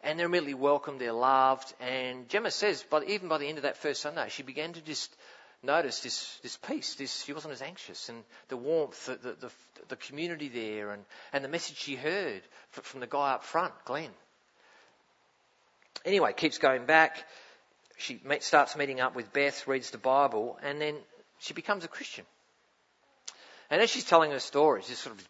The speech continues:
big smile getting bigger and bigger on her face. Um, as she just shares how good it is knowing Jesus,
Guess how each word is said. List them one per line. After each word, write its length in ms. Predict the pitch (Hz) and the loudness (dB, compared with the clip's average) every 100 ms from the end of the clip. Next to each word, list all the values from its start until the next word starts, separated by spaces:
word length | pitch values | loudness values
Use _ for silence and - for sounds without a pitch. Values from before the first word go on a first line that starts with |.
| - | -12
big 220 | 135 127 | -12 -8
smile 440 | - 113 113 117 98 | -10 -2 0 2 0
getting 200 | 101 98 | -6 -10
bigger 200 | 120 107 | -10 -8
and 80 | |
bigger 160 | 98 104 | -10 -10
on 80 | 95 | -8
her 100 | 90 | -10
face. 600 | - 104 90 - - - _ - - - - - | -2 0 0 -2 -6 -10 _ -20 -20 -20 -20 -6
Um, 300 | - 107 107 98 - - - | 2 2 2 -4 -18 -14 -6
as 100 | 139 | -4
she 140 | 156 | -2
just 180 | 165 160 | -2 -2
shares 720 | - 160 202 101 90 - - - _ - _ _ - | 0 4 4 2 -4 -8 -10 -16 _ -20 _ _ -8
how 140 | - 151 | 0 0
good 260 | 123 170 | 2 4
it 120 | 180 | 6
is 280 | 147 147 98 | 4 -4 -4
knowing 320 | 127 127 123 | -2 -2 -2
Jesus, 720 | 107 110 131 117 - - - | -6 -6 -6 -8 -12 -12 -10